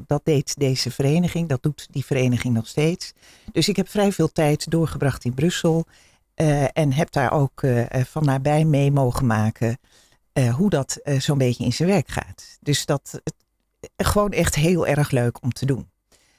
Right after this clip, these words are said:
Eh, vooral een gezamenlijke agenda maken waar iedereen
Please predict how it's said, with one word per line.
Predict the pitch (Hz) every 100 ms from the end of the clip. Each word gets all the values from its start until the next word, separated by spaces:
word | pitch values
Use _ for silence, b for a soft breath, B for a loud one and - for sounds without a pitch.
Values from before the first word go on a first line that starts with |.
| b _
Eh, | 156 139
vooral | - 147 139 156 156 156
een | - 156
gezamenlijke | 139 131 151 202 190 170
agenda | 147 143 143 139 120
maken | 117 113 110 - 151 202 - _
waar | - 131
iedereen | 160 180 190 156 123